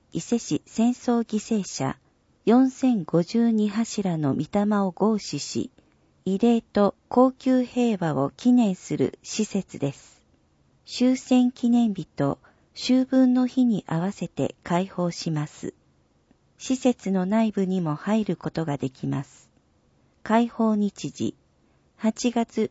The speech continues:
一日金曜から十五日金曜、九月二十日土曜から二十六日金曜、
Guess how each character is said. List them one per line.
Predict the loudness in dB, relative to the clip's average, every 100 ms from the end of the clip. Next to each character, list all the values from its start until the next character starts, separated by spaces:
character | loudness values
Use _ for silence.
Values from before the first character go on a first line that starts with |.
| -6
一 | -4 -2 -2
日 | -6 -6 -14
金 | -2 0 2
曜 | 2 0
か | -6 -4
ら | -4 -8 _ _ _ _ -4
十 | 0 2
五 | 2 2
日 | 0 -4 -8 -8 -8 -2
金 | 0 0 0
曜、 | -2 -2 -8 _ _ _ _ _ _
九 | 0
月 | 2 2 -2
二 | -8 -8
十 | -10 -10
日 | -8 -2
土 | 0
曜 | 0 -2
か | -4 -6
ら | -6 -6 _ _ _ _
二 | 4 4
十 | 2 -2 -2
六 | -4 -2 -2
日 | -2 -6 -18
金 | -6 -2 -2 0
曜、 | -2